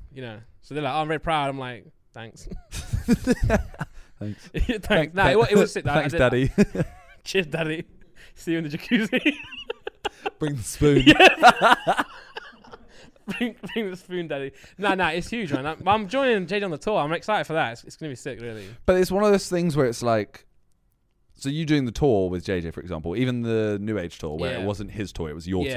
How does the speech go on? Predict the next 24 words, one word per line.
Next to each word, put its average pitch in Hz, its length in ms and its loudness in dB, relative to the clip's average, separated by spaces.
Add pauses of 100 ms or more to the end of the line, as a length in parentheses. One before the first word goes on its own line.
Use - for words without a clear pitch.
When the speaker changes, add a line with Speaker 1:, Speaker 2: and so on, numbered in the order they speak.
Speaker 2:
tour 110 80 -8
Speaker 1:
yeah, 104 80 -12
Speaker 2:
together. 85 260 -10
Speaker 1:
yeah. - 140 -10 (880)
Speaker 2:
That's 156 340 2
like, 151 440 -2 (920)
did - 80 -18
your 160 80 -2
parents 208 240 -2
go 208 140 -4
to - 100 -8
any 85 120 -8
of 78 60 -12
them? - 140 -16
Speaker 1:
Yeah, 196 400 -4
in 147 80 -12
Nottingham. 147 340 -10 (1080)
Speaker 2:
'Cause 147 260 0 (340)
how 165 120 -2
many 180 120 -2
people 117 260 -6
was 95 200 -4
it 87 40 -8
roughly? - 380 -10